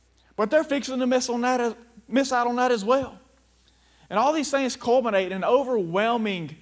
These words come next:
emotional response from Jesus that he begins to weep. I don't want you guys to miss out on that.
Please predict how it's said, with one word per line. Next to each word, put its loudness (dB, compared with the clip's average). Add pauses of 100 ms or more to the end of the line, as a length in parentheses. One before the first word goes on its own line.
(400)
emotional 4
response -2
from -8
Jesus -2
that -2
he -2
begins -4
to -4
weep. -4 (140)
I -2
don't -6
want -10
you -6
guys -2
to -6
miss -4
out -2
on -10
that. -12